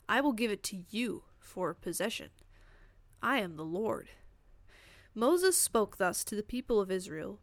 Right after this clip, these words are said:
but they did not listen to Moses, because of their broken spirit and harsh slavery.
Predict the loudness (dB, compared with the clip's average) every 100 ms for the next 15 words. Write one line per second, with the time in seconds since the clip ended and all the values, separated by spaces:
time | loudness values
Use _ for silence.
0 | -6 0 2 2 2 0 0 -4 -6 -8
1 | -8 -8 -8 -10 -12 -14 _ -16 -6 2
2 | 2 2 -2 -4 -2 -2 -2 -4 -4 -8
3 | -4 -2 -2 -6 -12 -14 -8 -6 -6 -6
4 | 0 2 0 -4 -18